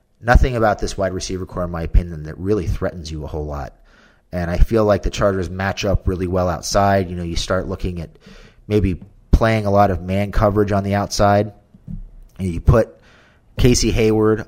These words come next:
on, um, on, like, a John Brown. You go size for size and put,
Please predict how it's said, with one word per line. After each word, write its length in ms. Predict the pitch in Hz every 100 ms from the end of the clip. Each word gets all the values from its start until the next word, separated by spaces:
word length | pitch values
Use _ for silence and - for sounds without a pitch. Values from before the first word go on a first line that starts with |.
| -
on, 380 | 107 101 95 92
um, 540 | - 95 92 87 80 _ _ 95
on, 340 | 92 90 82 -
like, 140 | 95
a 40 | 92
John 280 | 95 90
Brown. 520 | 85 107 110 107 101 - - _ _ _ _
You 100 | 104
go 160 | 95 98
size 380 | - 110 101 -
for 140 | 98
size 420 | - 104 104 98
and 100 | 92
put, 200 | - 98